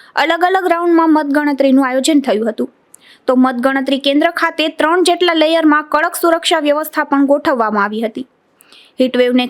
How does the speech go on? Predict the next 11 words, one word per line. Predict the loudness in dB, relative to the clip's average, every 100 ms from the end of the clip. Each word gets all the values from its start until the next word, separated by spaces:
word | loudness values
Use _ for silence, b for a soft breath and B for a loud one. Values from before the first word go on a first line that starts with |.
| 0
કારણે | 0 0 2 4
મેડિકલ | 2 0 0 0
રૂમ | 0 0 0
કાર્યરત | -2 -2 -4 -4 -2
કરી | -2 -4 _ _ -2
તબીબની | 0 0 2 2
ટીમ | 0 0 0 0
અને | 0 0
પૂરતા | -2 -2 -2 0
પ્રમાણમાં | 0 2 2 2 0 0
ઓઆરએસનો | 0 0 0 0 0